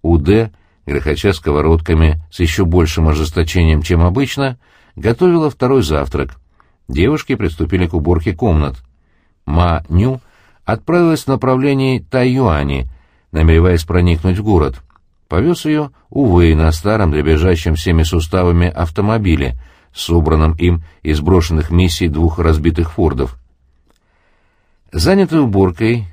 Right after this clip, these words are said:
Тан Кэ не сразу услышала настойчивый звонок у ворот и побежала отворять. За решеткой стояла Цзэнь Фын и робко, нараспев, выговаривала: "Овощи, свежие овощи!" Тан Кэ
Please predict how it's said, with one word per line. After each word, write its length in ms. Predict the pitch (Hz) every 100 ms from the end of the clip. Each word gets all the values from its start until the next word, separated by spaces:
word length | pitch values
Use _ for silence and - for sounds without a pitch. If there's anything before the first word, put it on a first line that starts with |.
| - _
Тан 240 | 92 85 82
Кэ 160 | 113
не 140 | 104 110
сразу 400 | 156 147 110 82
услышала 640 | 78 95 90 95 90 80
настойчивый 720 | 80 92 85 95 80 90 85
звонок 420 | 78 92 92 85
у 80 | 85
ворот 340 | 87 104 113 - _ _
и 160 | - 82
побежала 580 | 82 80 85 87 82 82
отворять. 560 | 80 101 110 71 60 - _ _ _ _ _ _ _ _ _ _ _ _ _ _
За 200 | - 76 90
решеткой 540 | 90 101 131 - 98
стояла 400 | 82 95 104 95
Цзэнь 280 | 76 90 82
Фын 340 | 80 98 110 - _ -
и 100 | 82
робко, 400 | 95 127 - 82
нараспев, 600 | 82 85 82 120 117 82
выговаривала: 840 | 90 113 120 113 87 73 69 69 64 - _ _ -
"Овощи, 500 | 135 185 123 78 69
свежие 440 | 64 - 139 165
овощи!" 540 | 175 160 80 - 71 60 - _ _ _ _
Тан 240 | - 76 80
Кэ 320 | 80 92